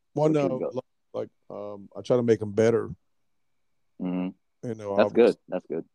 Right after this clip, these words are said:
Speaker 1: obviously, you know, um, I'm buddies with 'em and stuff, but yeah, I,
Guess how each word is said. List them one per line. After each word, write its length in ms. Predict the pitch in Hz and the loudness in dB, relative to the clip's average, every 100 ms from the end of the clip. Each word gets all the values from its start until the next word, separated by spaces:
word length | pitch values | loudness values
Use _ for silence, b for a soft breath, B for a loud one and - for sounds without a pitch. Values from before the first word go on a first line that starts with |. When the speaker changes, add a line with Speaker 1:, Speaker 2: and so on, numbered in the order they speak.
| - | -6
Speaker 1:
obviously, 520 | 120 123 120 - 117 | -6 -6 -8 -6 -6
you 120 | 120 117 | -4 -4
know, 280 | 117 113 - | -2 -4 -6
um, 320 | 107 110 110 104 _ _ _ _ _ _ _ _ _ _ _ _ - _ _ | -8 -8 -8 -12 _ _ _ _ _ _ _ _ _ _ _ _ -20 _ _
I'm 160 | - 131 | -2 0
buddies 380 | 123 151 175 120 | 4 6 6 4
with 160 | 127 120 | 0 -2
'em 120 | 117 | -6
and 80 | 110 | -10
stuff, 340 | - 123 117 - | -4 -4 0 2
but 180 | 110 110 | 2 0
yeah, 320 | 107 113 110 107 - 107 | -10 -8 -8 -10 -12 -10
I, 180 | 113 | -10